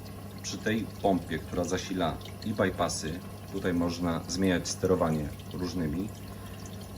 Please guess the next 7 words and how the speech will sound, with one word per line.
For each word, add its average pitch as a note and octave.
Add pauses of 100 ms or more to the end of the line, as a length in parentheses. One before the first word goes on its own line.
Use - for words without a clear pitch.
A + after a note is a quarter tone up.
(340)
Przykręcając, A2+
załóżmy, G2+ (540)
pierwszą, G#2 (640)
zmienia A2+
się, G2 (1400)
zmienia G2+
się, F#2